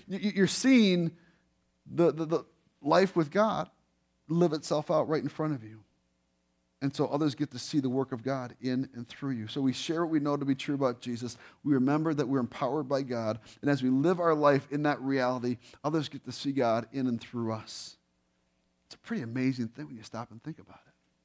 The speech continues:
But again, we, we try to label everything, put it into a s-, a, a box and sort it and catalog it and store it and control it. Uh, um, a church word for what Peter's doing, I, th-, I mentioned this earlier,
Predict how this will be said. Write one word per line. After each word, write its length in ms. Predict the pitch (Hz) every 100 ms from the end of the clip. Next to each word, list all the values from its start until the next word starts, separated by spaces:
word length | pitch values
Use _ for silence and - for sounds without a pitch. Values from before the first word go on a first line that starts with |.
| _ _ _ _ _ _ - - 180
But 80 |
again, 160 | 247 190
we, 60 | 156
we 120 | 156
try 280 | - 180 180
to 80 |
label 380 | 170 156 190 190
everything, 380 | 175 190 185 165
put 140 | 175
it 80 | 185
into 140 | 170 151
a 20 |
s-, 240 | - - -
a, 280 | 123 110
a 40 | 127
box 440 | 127 170 180 -
and 80 | 127
sort 260 | - 190 185
it 40 |
and 100 | 131
catalog 460 | 196 180 180 175 175
it 20 |
and 100 | 131
store 220 | - 185
it 40 | 160
and 60 |
control 380 | 143 - 190 185
it. 100 | 185 - - - -
Uh, 260 | 143 147
um, 140 | 135 120 _ _ _ _ _ _ _ -
a 40 |
church 280 | - 226 165
word 180 | 196 170
for 80 | 170
what 80 |
Peter's 240 | - 175 156
doing, 180 | 170 160
I, 40 |
th-, 120 | 143
I 60 | 143
mentioned 260 | 147 165 156
this 40 |
earlier, 360 | 143 170 156